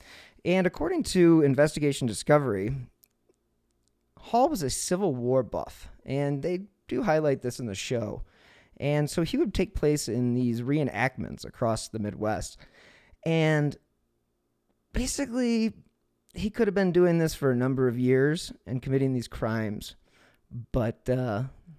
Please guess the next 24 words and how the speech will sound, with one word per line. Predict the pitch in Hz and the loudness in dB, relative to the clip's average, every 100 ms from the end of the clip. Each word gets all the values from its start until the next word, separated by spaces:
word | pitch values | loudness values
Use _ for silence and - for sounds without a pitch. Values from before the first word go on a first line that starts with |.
| - _ _ | -20 _ _
there | 156 | 0
are | 156 | 0
still | 165 - 302 | -2 -2 -2
a | 277 | 0
lot | 139 160 | 2 0
of | 123 | -2
victims' | 135 - 131 123 110 | -6 -4 -2 -2 -2
bodies | 101 131 131 107 | -2 0 -2 -4
that | 101 | -6
have | 101 | -4
not | 104 123 - | -2 -4 -4
been | 135 131 | -2 -2
discovered. | 107 - 113 123 87 - - _ _ _ _ - - - _ | -4 -4 -4 -4 -6 -8 -20 _ _ _ _ -20 -20 -20 _
As | - 147 | -4 0
I | |
mentioned | 180 160 - 143 | 2 2 2 -4
before, | 127 127 113 117 | -4 -2 0 0
it | - | -2
was | 120 113 143 - | -6 -6 -10 -6
nineteen | 127 117 - 139 | -4 -4 -2 0
ninety-three | 127 127 131 - 147 180 123 | 2 0 -2 -2 2 2 2
when | 110 113 113 | 0 0 0
Jessica | 117 - 120 | -4 -4 -2
Roach | 113 156 151 - | 2 2 2 -4